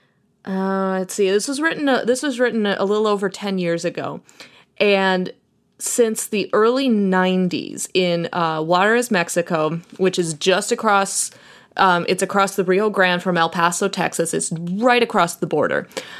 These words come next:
Um, since the early nineties, there have been, it says that there have been four hundred dead bodies recovered there.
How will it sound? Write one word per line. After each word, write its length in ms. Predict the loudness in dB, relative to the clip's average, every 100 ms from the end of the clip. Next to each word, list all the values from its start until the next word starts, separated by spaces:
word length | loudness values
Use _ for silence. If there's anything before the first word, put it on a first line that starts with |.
| -6 2
Um, 420 | 4 4 0 -4 -8 0
since 320 | 2 2 2
the 180 | 0 4
early 300 | 4 4 4
nineties, 920 | 4 4 4 4 4 2 2 0 -6 -10 -20 -20 -20 -20 _ -6
there 440 | 0 4 6 6 2
have 440 | 2 2 2 2
been, 580 | 4 4 2 2 0 -2 -6 _ -20 -20 _ -4
it 160 | 0 4
says 160 | 2
that 140 | 2 4
there 140 | 6
have 100 | 6
been 140 | 4 0
four 440 | -2 4 4 4
hundred 460 | 4 4 6 4 4
dead 220 | 2 4
bodies 400 | 4 4 2 2
recovered 460 | 2 4 4 4
there. 300 | 4 4 4